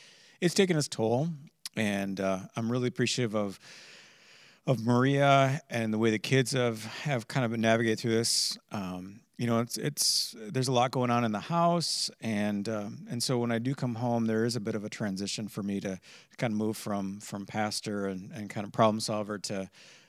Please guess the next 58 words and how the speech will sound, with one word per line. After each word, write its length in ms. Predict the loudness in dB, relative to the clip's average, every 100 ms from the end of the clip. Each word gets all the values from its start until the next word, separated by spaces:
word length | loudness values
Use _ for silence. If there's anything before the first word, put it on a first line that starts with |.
| _
to 100 | -4
dad, 240 | 4 6 8
but 120 | 6
yet 120 | 4
it's 140 | 4 6
also 300 | 6 6 2
a 40 |
challenge. 360 | 2 2 2 -2
Like, 120 | -4
so 140 | 0
we're, 240 | 6 6 6 0 _ _ _ _ _ -12 -6 -2
I'm 120 | 0
teaching, 580 | 2 2 2 2 0 -4
uh, 260 | -4 -2 -4
a 60 | -2
botany 380 | 0 0 -2
class 400 | -2 2 2 0
with 120 | -4 -6
our 80 | -4
kids, 420 | 0 0 0 -4
and 160 | -4
so 140 | -2 0
we, 260 | 2 0 -4 -20 -20 -12 -4
we 60 |
built 240 | 2 2 2
a 60 |
terrarium, 840 | -4 -2 0 2 2 0 -2 -4 -10 -2
uh, 200 | 0 2
ye-, 140 | 0 -2 -4
yesterday. 720 | -4 -2 -2 0 0 0 -2 -12 -20 -20 -10
So 140 | 2
that 80 | 4
was 120 | 4
really 200 | 2 0
fun 200 | 0 0
with 100 | 0
the 80 | -2
kids. 680 | -2 2 4 2 0 0 -2 _ -10
Um, 520 | -8 -8 -10 -14 -18 _ -14 -14 -8
we 100 | -2
have 100 | 0
some 140 | 2 2
Venus 280 | 2 0 0
flytraps 720 | -2 -2 0 0 0 -2 -4
we, 120 | -4
that 180 | -4 -2
we 100 | -2
planted, 580 | 0 0 2 2 0 0
but 120 | 2
also 340 | 2 2 0
we 140 | 0 -2
found 400 | -2 -4 -2 -2
some 180 | -2
where 100 | -2
you 140 | -4 -6
can 160 | -8
kind 240 | -10 -8
of, 80 | -8